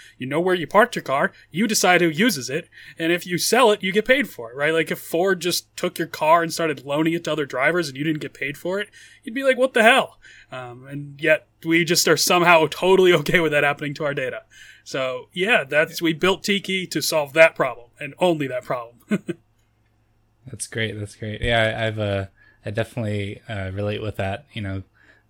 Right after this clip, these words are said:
Speaker 2: uh, Google has so much of my information. It's pretty, pretty insane to think about, uh, going way back when. I mean, I've been,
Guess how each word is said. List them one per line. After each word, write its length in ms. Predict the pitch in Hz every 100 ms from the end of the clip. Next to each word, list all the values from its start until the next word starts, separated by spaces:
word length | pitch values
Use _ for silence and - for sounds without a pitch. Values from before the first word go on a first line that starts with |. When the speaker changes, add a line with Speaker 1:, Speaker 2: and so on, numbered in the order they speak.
| -
Speaker 2:
uh, 340 | 104 95 95 92
Google 640 | 117 107 104 101 101 107 -
has 200 | 104 -
so 140 | 120
much 200 | 110 -
of 60 | 107
my 120 | 98
information. 600 | 101 - 95 - - 95
It's 260 | 92 - -
pretty, 360 | - 107 98
pretty 280 | 123 - 101
insane 400 | 95 - 101 95
to 60 | 95
think 240 | - 101
about, 360 | 101 95 95 - - - - - -
uh, 220 | 101 95 92
going 260 | 110 107
way 140 | 104 98
back 280 | 98 95
when. 240 | 107 101 98
I 60 |
mean, 280 | 95 95 101 110
I've 160 | 98
been, 340 | 104 101 95